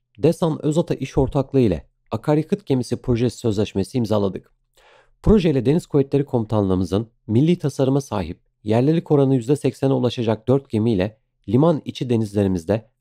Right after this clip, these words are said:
akaryakıt ikmali görevini daha etkin icra edecek,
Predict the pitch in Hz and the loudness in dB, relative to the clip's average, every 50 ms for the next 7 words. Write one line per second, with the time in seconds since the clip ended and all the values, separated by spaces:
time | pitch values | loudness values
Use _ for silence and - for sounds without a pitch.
0 | _ _ - 104 - - 123 123 131 131 - 202 - 165 - - 127 123 120 113 | _ _ -8 -8 -4 -2 0 0 0 0 -2 -4 -4 -6 -4 -2 -2 0 0 -2
1 | 104 82 - 107 113 120 101 104 92 107 - _ _ _ _ _ - 143 151 175 | -2 0 0 2 2 2 2 0 0 -2 -4 _ _ _ _ _ -4 -2 -2 0
2 | - - 120 131 - - - 127 - _ - 117 107 - 147 139 - - 120 113 | -2 -2 -4 -6 -4 -4 -4 -4 -4 _ -8 -6 -2 0 0 0 0 -2 -2 -2
3 | 123 107 110 95 - _ | 0 0 0 -2 -4 _